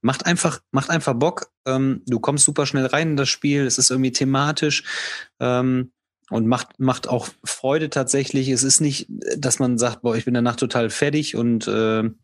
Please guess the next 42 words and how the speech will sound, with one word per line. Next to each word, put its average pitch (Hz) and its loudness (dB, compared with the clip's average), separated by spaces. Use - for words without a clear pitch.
ähm, 110 0
voll - -2
ausgelaugt", 139 0
sondern 123 2
das 117 0
ist - -4
so 127 0
ein, 127 2
so 127 0
ein 135 0
locker 156 -2
fluffiges 147 0
Familienspiel, 135 0
wo 120 -2
du 120 0
quasi 123 0
auch, 113 -2
wo 127 0
ich 135 -2
mit 139 0
der 113 0
Heidi 151 2
da 135 2
sitzen 143 0
kann 139 0
und 117 0
die 120 2
kann 127 0
da 117 2
irgendwie 113 0
was 117 0
aus 110 2
dem 113 0
Beutel 135 0
ziehen. 131 0
Und, 113 0
äh, 110 2
trotzdem 131 0
ist 113 2
es - 4
anspruchsvoll. 135 0
Ähm, 110 0